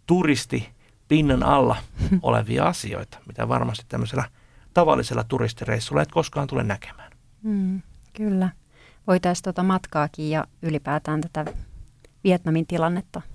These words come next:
Speaker 2: vielä muistaa rukouksissa tässä,
Speaker 1: Joo.
Speaker 2: tässä lopussa. Rakas Herra Jeesus,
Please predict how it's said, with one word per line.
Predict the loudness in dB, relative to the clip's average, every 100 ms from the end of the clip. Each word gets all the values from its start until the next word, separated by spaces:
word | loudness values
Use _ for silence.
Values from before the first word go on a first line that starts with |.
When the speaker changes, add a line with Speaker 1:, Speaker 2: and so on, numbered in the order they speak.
| -12 0
Speaker 2:
vielä | 2 4
muistaa | 2 0 0 0
rukouksissa | 0 0 0 0 -4 -4 -4
tässä, | -4 -4 -4 -6 -16 -20 -20 -16
Speaker 1:
Joo. | -16 -16 -20 _ _ _
Speaker 2:
tässä | -6 -4 0 2
lopussa. | 2 0 -2 0 0 -2 -4 -4 -12 -20 -20 -20 -20 -20 -20 _ _ _ _ _ _ _ -20 -20 _ _ _ -20 _ _ _ _ _ _ _ _ _ _ _ _
Rakas | -2 0 2 2
Herra | 0 2
Jeesus, | 2 2 0 2 2